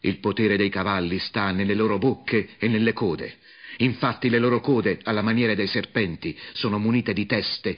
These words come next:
di cui si servono per nuocere. Gli uomini restanti, sfuggiti allo sterminio di tali flagelli,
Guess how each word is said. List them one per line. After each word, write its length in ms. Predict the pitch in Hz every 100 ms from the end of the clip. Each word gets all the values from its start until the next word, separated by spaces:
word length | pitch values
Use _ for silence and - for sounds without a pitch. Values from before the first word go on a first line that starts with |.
| -
di 100 | 107
cui 160 | 107 113
si 140 | 113
servono 440 | 101 110 90 - 95
per 200 | 104 87
nuocere. 520 | 104 78 - - - - - _ _ _ -
Gli 140 | 98
uomini 460 | 110 131 127 131 123
restanti, 800 | 117 - 113 104 76 - - - - -
sfuggiti 680 | - - 117 101 143 135 123
allo 160 | 120
sterminio 580 | - 127 117 127 135 113
di 120 | 110
tali 260 | 113 113 104
flagelli, 600 | 107 95 120 107 101